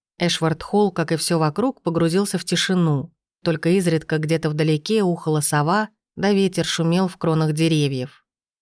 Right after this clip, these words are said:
Двое воинов Фреда, Том и Уилбур, замерли с северной стороны ограды. Капитан распределил людей по всему периметру, приказав следить за любым подозрительным движением.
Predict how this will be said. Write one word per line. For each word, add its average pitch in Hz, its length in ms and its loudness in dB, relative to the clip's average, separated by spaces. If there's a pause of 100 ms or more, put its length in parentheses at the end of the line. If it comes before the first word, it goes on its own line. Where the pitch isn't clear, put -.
(140)
Двое 240 300 2
воинов 202 420 2
Фреда, 185 540 0
Том 175 220 2
и 160 40 2
Уилбур, 196 580 0 (240)
замерли 175 580 2
с - 100 -6
северной 175 420 2
стороны 156 540 0
ограды. 151 560 -2 (260)
Капитан 185 480 0
распределил 165 640 0
людей 160 320 0
по 175 100 -8
всему 165 300 0
периметру, 180 680 0 (340)
приказав 170 480 0
следить 165 440 0
за 165 60 0
любым 165 320 0
подозрительным 156 760 0
движением. 151 760 0